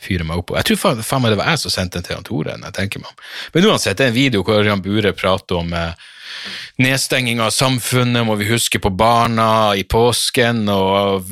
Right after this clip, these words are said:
foreldre som drikker, og det er sånn, ingenting er så lett gjennomskuelig som falsk oppriktighet. Det får meg til å tenke på, det var det jeg skrev, det var jeg som sendte den til Jan Tore, ser jeg.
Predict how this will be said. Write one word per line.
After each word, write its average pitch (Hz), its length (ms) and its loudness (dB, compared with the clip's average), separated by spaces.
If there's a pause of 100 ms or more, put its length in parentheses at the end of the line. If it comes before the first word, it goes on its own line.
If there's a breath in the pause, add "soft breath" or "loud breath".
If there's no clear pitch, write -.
foreldre 110 500 0
som 98 220 -2
drikker, - 580 -4
og 113 140 2
det 143 80 2
er 135 60 0
sånn, 110 240 0 (1200)
ingenting 95 800 0
er 101 160 -2
så 101 160 0
lett 101 400 -2
gjennomskuelig 90 800 -2
som 85 160 -4
falsk - 720 -4
oppriktighet. - 760 -10 (380 loud breath)
Det - 100 -2
får 220 120 2
meg 190 100 2
til 123 80 2
å - 60 0
tenke 151 260 -2
på, 95 160 2
det 123 140 4
var 170 80 2
det 147 80 4
jeg - 80 -4
skrev, 120 180 0
det 120 240 0
var 143 140 2
jeg - 80 -4
som 107 100 -4
sendte 110 240 -4
den 85 80 -10
til 85 80 -2
Jan 82 160 -8
Tore, 95 240 -4
ser - 240 -10
jeg. - 80 -20